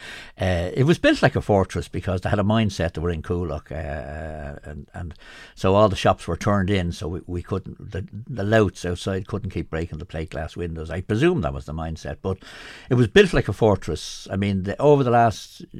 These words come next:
twenty years, they've brightened it up and they've put glass in the ceiling. There, I mean, you can see it now.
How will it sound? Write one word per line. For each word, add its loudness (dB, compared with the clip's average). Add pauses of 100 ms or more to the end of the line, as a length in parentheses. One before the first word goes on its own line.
(120)
twenty 0
years, 2
they've -4
brightened 2
it 0
up -2
and -6
they've -8
put -6
glass 2
in -6
the -6
ceiling. -4
There, -2
I -6
mean, -4
you -6
can -4
see 0
it -2
now. 0